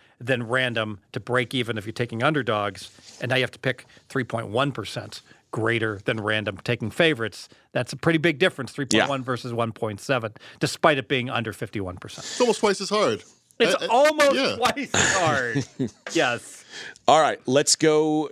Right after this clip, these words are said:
Speaker 2: to seven thirty-seven, seven thirty-eight. Creighton against San Diego State. The Aztecs, two and a half point favorites. Total one twenty.
Speaker 1: Somebody get me some rocks, because this should be a rock fight.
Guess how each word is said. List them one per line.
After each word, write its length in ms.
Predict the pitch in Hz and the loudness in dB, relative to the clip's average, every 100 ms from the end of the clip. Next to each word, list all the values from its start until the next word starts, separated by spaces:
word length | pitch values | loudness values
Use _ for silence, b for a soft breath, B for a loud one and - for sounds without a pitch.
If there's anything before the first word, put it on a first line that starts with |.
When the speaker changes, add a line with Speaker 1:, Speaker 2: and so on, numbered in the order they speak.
| - | -2
Speaker 2:
to 800 | - 143 135 131 127 127 123 123 - b b b b | 0 2 0 0 0 2 2 0 -6 b b b b
seven 380 | - 196 196 208 | 2 4 2 2
thirty-seven, 760 | 196 196 170 - 175 175 175 - | 4 4 2 4 4 4 0 -2
seven 500 | - - 170 160 175 | 0 4 4 4 2
thirty-eight. 1080 | 160 - 156 160 160 151 117 131 113 - - - b b b b _ | 0 4 4 4 -2 -2 2 4 4 -2 -4 -4 b b b b _
Creighton 720 | - - 165 190 208 202 190 _ _ - | -4 2 4 4 0 0 -2 _ _ -4
against 320 | 113 113 101 | 0 0 0
San 280 | - 131 135 | 0 0 0
Diego 320 | 131 127 120 | 0 0 0
State. 360 | - 123 123 113 | 0 0 0 0
The 140 | 110 | 2
Aztecs, 580 | 120 131 - 107 87 - | 2 2 0 0 -2 -4
two 160 | - 123 | -2 0
and 60 | |
a 40 | 107 | 0
half 200 | 107 - | -2 -4
point 240 | 113 90 | -6 -4
favorites. 460 | - 104 101 95 - | 0 0 0 -4 -4
Total 500 | 110 123 135 135 - _ | 0 2 2 0 -6 _
one 420 | 92 95 104 104 | -4 0 0 0
twenty. 500 | - - 92 73 69 | -4 -2 -2 -2 -8
Speaker 1:
Somebody 500 | - 214 262 262 190 | 0 2 4 2 0
get 300 | 143 165 196 | -2 -2 -2
me 100 | 185 | -2
some 260 | 151 - 139 | -6 -6 -8
rocks, 760 | 113 143 143 95 - - - - - | 0 2 2 -2 -10 -14 -14 -18 -6
because 400 | 131 127 107 - | -2 -2 -4 -6
this 540 | 110 131 190 196 - - | -6 0 2 0 -4 -16
should 300 | - - 151 | -10 -4 -2
be 180 | 117 151 | 0 -2
a 140 | 143 123 | 0 0
rock 340 | 117 135 - | 2 0 -2
fight. 340 | - 139 135 | 0 0 0